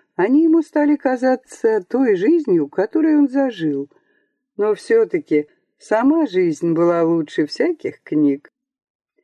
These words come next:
Кирюха Косоротый со станции слыл непутевым мастеровым, пьянчугой, пустоболтом, каких свет не видывал. Хоть он в нынешнюю Пасху под самогонную руку и отбрил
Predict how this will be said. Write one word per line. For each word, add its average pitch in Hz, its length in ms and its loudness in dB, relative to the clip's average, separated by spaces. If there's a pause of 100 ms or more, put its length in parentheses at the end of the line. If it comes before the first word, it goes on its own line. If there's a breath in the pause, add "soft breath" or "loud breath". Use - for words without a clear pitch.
(600)
Кирюха 294 520 0
Косоротый 175 760 0
со 185 200 -2
станции 139 760 -2 (160)
слыл 262 560 -2
непутевым 233 880 -2
мастеровым, 151 840 0 (280 soft breath)
пьянчугой, 254 920 0
пустоболтом, 170 1000 -2
каких 208 360 -4
свет 156 340 -2
не 160 140 2
видывал. 147 500 0 (600)
Хоть 294 320 -2
он 269 220 2
в 240 100 -4
нынешнюю 247 720 -2
Пасху 151 680 -2
под - 200 -4
самогонную 202 840 0
руку 185 480 0 (300 soft breath)
и 180 100 2
отбрил 190 580 0